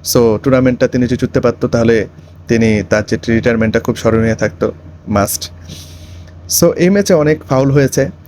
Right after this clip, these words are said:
স্পেন, আহ, তারা আঠারোটি শট on করেছে, মানে, শট করেছে। সেই শটের মাধ্যমে তারা পা-, পাঁচটি না ছয়টি মাত্র শ-, টার্গেট on করেছে। এরপর, আহ, জার্মানি,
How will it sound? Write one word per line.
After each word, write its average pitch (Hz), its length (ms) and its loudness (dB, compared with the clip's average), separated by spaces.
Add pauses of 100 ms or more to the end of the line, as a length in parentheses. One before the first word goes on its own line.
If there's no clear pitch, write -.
(180)
স্পেন, 143 460 0
আহ, - 600 -2
তারা 120 440 2
আঠারোটি 139 440 0
শট 123 280 0
on 135 120 2
করেছে, 123 360 0
মানে, 110 140 2
শট 123 240 -2
করেছে। 127 380 0
সেই - 160 -6
শটের 127 280 0
মাধ্যমে 123 420 0 (400)
তারা 110 460 0 (800)
পা-, 113 240 2 (100)
পাঁচটি 139 440 -2
না 113 100 0
ছয়টি 135 320 0
মাত্র 147 480 2
শ-, 127 340 0
টার্গেট 127 300 -2
on 120 100 0
করেছে। 110 360 -2 (680)
এরপর, 143 600 2
আহ, 117 580 0
জার্মানি, 127 460 2